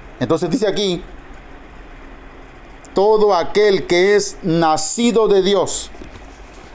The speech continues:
Nacido es la palabra clave aquí. Y nacido, la pronunciación de la palabra nacido en el,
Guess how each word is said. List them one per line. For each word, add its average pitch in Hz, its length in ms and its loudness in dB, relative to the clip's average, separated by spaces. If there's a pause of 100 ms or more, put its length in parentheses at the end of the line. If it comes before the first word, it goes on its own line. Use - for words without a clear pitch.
(240)
Nacido 190 680 0
es 196 100 2
la 190 120 0
palabra 180 680 0
clave 185 340 0
aquí. 180 380 -2 (3000)
Y 214 140 -2
nacido, 190 680 2 (2250)
la 185 460 0 (340)
pronunciación 190 840 0
de 190 80 0
la 170 120 0
palabra 190 340 0
nacido 202 440 0
en 165 60 0
el, 156 120 0